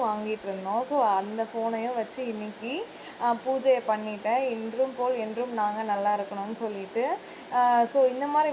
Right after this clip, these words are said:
வீடியோஸ்லாம் நீங்க பார்க்கணும்னு ஆசைப்பட்டீங்கன்னா நம்ம சேனலை லைக் பண்ணி சப்ஸ்கிரைப் பண்ணுங்க. ஏதாச்சும் டவுட் இருந்தா கமெண்ட் பண்ணுங்க. என்னோட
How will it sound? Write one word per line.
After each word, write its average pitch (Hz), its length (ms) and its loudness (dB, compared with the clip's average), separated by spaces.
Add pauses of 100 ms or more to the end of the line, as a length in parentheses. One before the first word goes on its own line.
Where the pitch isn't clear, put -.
(100)
வீடியோஸ்லாம் 247 400 2
நீங்க 240 260 -2
பார்க்கணும்னு 226 520 2
ஆசைப்பட்டீங்கன்னா 208 540 -4
நம்ம 214 260 0
சேனலை 220 480 0
லைக் 202 200 -4
பண்ணி 220 220 0
சப்ஸ்கிரைப் 226 580 -2
பண்ணுங்க. 196 760 0
ஏதாச்சும் 233 460 2
டவுட் 208 240 2
இருந்தா 214 220 2
கமெண்ட் 214 480 -2
பண்ணுங்க. 202 640 2 (360)
என்னோட 330 380 4